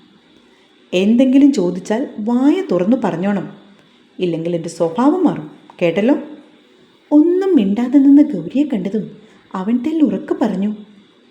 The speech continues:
"കാണാഞ്ഞതുകൊണ്ട്." ഗൗരി ശബ്ദം താഴ്ത്തി. "ആരെ കാണാഞ്ഞതുകൊണ്ട്?" "മഹിയേട്ടനെ." "അതെന്നാ, നിനക്ക് ഇത്തിരി നേരം പോലും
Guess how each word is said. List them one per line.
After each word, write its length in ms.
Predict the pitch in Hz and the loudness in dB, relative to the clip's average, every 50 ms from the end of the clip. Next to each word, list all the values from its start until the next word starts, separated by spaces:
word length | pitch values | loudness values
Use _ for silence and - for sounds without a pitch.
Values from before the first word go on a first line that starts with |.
| _ _ _ _ _ _ _ _ | _ _ _ _ _ _ _ _
"കാണാഞ്ഞതുകൊണ്ട്." 840 | - 226 208 202 208 214 233 233 233 240 240 - - 277 254 247 277 - - - - - - - - _ _ _ _ _ _ - | -8 -6 -6 -4 -4 -2 -2 0 0 0 -2 0 0 0 0 0 -4 -8 -12 -16 -20 -20 -20 -20 -20 _ _ _ _ _ _ -2
ഗൗരി 300 | 202 220 202 208 254 285 | -2 0 0 2 0 0
ശബ്ദം 400 | - - 208 - - - 269 302 | -2 -2 -6 -8 -4 0 0 2
താഴ്ത്തി. 340 | 285 233 190 156 - - 202 - - - - _ _ _ _ _ _ _ _ _ _ _ _ _ _ _ _ _ _ _ _ _ _ _ _ _ _ | 2 0 -2 -4 -6 -8 -10 -10 -12 -20 -20 _ _ _ _ _ _ _ _ _ _ _ _ _ _ _ _ _ _ _ _ _ _ _ _ _ _
"ആരെ 320 | - 180 185 196 220 254 262 | -2 0 0 4 4 4 4
കാണാഞ്ഞതുകൊണ്ട്?" 680 | 262 262 262 254 262 254 247 247 254 254 247 240 254 254 254 - - - - - - - _ _ _ _ _ _ _ _ _ _ _ - | 4 2 2 2 4 2 2 4 4 4 4 4 2 0 -2 -8 -14 -18 -20 -20 -20 -20 _ _ _ _ _ _ _ _ _ _ _ -4
"മഹിയേട്ടനെ." 680 | 214 214 202 - - 220 220 247 240 247 262 254 262 254 - - - - - - - - - _ _ _ _ _ _ _ _ _ | -2 -2 -2 -2 -4 -2 0 0 0 2 2 0 0 0 -2 -8 -12 -14 -16 -18 -20 -20 -20 _ _ _ _ _ _ _ _ _
"അതെന്നാ, 340 | 170 175 208 240 240 247 247 247 - - - - - - - _ _ | -2 2 6 6 6 6 4 0 -4 -10 -18 -20 -20 -20 -20 _ _
നിനക്ക് 320 | 294 330 339 370 339 - 240 | 4 4 4 4 2 0 -2
ഇത്തിരി 340 | 226 240 - - 302 330 | -2 -2 2 2 4 4
നേരം 280 | 302 240 208 208 208 196 | 6 4 4 2 0 2
പോലും 260 | 196 214 202 175 147 | 2 2 2 2 -2